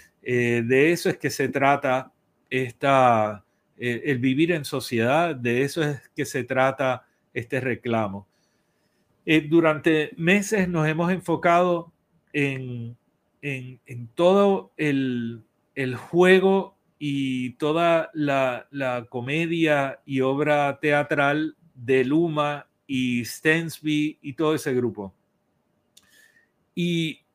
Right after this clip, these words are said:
yo creo que ya nadie debe estar,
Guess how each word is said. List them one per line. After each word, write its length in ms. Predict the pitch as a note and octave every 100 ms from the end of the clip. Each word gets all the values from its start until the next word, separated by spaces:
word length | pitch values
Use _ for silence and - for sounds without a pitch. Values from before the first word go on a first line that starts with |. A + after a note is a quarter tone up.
| _ -
yo 320 | C#3+ D3+ E3
creo 300 | F#3+ F#3+ F#3
que 420 | F3+ E3 D#3 - _ -
ya 300 | C3 D#3 D#3
nadie 600 | D#3+ D#3+ D3+ C3 B2+ - _ _ _ _ _ _ _
debe 480 | C3+ A#2 C#3 D3 D#3+
estar, 600 | D#3 - D3+ D3 D3+ D3